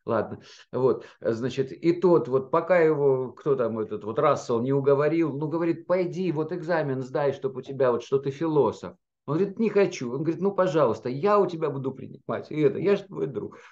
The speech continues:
Ну, ладно, я уже с-, смеюсь. Ну, <laughs> хоть, хоть как-то, потому что,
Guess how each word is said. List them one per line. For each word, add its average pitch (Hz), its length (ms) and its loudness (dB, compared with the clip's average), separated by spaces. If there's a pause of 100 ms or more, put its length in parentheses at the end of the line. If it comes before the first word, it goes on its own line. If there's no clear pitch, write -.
(120)
Ну, 156 120 0
ладно, 131 380 2 (520)
я 151 280 2
уже 120 200 0
с-, - 220 -12
смеюсь. - 540 -8
Ну, 147 180 -2 (340)
<laughs> - 440 -4 (100)
хоть, - 460 -2 (320)
хоть 175 400 -2
как-то, 156 560 -2
потому 147 380 -4
что, - 360 -6